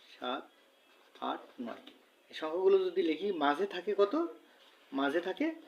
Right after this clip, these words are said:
পাঁচ। আমরা মাঝের ঘরটাতে পাঁচ বসালাম। এবার উপরে যে চারটে কোণ আছে, এক, দুই, তিন, চার, যে চারটে, এই বর্গের যে চারটে কোণ আছে, এই চার কোণাতে আমরা চারটে জোড় সংখ্যা বসাবো। এখানে জোড় সংখ্যা কী কী আছে? দুই,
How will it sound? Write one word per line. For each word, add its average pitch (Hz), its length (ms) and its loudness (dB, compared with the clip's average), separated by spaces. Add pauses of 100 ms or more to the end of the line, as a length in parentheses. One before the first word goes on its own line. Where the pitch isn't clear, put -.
(100)
পাঁচ। 143 220 -2 (580)
আমরা 143 180 2
মাঝের 139 340 6
ঘরটাতে 185 640 2 (960)
পাঁচ 147 280 6
বসালাম। 110 460 -6 (1300)
এবার 196 400 8 (100)
উপরে 220 300 4
যে 233 160 2
চারটে 214 400 6
কোণ 196 340 2
আছে, 147 160 0 (200)
এক, 220 280 0
দুই, 233 300 2
তিন, 240 220 2
চার, 127 260 2
যে 147 100 -6
চারটে, 180 300 2
এই 180 60 6
বর্গের 175 340 8
যে 202 100 2
চারটে 190 300 4
কোণ 175 300 0
আছে, 330 260 -2 (440)
এই 185 80 4
চার 226 260 12
কোণাতে 240 340 2
আমরা 269 160 4
চারটে 240 280 4
জোড় 190 240 6
সংখ্যা 147 240 0
বসাবো। 117 420 -2
এখানে 190 220 0
জোড় 185 260 4
সংখ্যা 202 220 2
কী 190 180 -12
কী 208 120 2
আছে? 202 200 2
দুই, 185 300 4